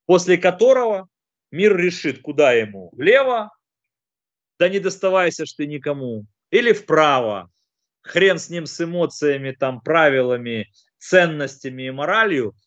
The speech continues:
Надо говорить со всеми, с учетом интересов всех региональных игроков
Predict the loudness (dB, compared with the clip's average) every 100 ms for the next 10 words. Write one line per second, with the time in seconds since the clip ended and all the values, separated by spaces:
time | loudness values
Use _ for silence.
0 | _ -6 0 2 2 2 2 0 -2 -6
1 | 0 2 2 0 -12 -16 _ -16 -4 -2
2 | 0 -2 -2 -10 -2 2 2 2 -2 0
3 | 0 0 -2 0 0 -2 -4 -6 -6 -2
4 | -2 2 2